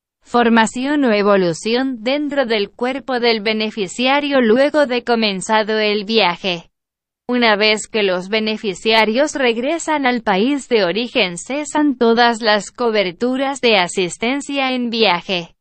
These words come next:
Tres, asistencia médica por accidentes en caso de urgencia por lesión o accidente del beneficiario en el extranjero que requiera atención médica.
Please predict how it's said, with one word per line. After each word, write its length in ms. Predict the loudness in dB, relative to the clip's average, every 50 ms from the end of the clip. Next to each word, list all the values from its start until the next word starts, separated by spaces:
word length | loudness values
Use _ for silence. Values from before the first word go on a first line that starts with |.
| _ _ _ _ _ _ _ _ _ _ _ _ _ _
Tres, 300 | -4 -2 -2 -2 -2 -4
asistencia 840 | -6 -6 -4 -4 -4 -4 -4 -2 -2 -2 -2 -2 -4 -4 -2 -2 0
médica 580 | 0 0 0 -2 0 -2 -4 -2 0 0 0 0
por 220 | 0 0 2 2
accidentes 960 | 2 2 0 -2 -6 -2 -2 -2 0 0 0 0 0 -2 -4 -4 -4 -4 -2 -2
en 180 | -2 -2 0
caso 380 | 2 2 2 2 2 0 -2 0
de 180 | 2 2 2
urgencia 640 | 2 2 0 -4 -8 -6 -6 -6 -6 -6 -4 -4 -4
por 240 | -4 -2 -2 -2 0
lesión 560 | 0 0 0 0 0 -2 0 2 2 4 4
o 100 | 4 4
accidente 800 | 4 4 2 0 -4 -6 -4 0 0 0 0 0 -2 -2 -4 -2
del 200 | -2 -2 -2 0
beneficiario 1040 | 0 2 2 2 2 0 0 0 -2 -2 -2 -2 -4 -2 -2 -2 -2 -2 0 0 2
en 80 | 2 2
el 160 | 2 2 2
extranjero 880 | 0 -2 -4 -8 -6 -2 0 0 0 0 0 2 4 4 4 4 2 -2
que 220 | -2 -2 -4 -2
requiera 640 | -2 -2 -4 -4 -6 -8 -10 -8 -4 -2 0 0 0
atención 760 | 0 0 0 -2 -2 -2 -6 -6 -6 -6 -4 -4 -2 -2 0
médica. 640 | 0 0 0 -2 -2 -4 -2 0 0 0 0 -2 _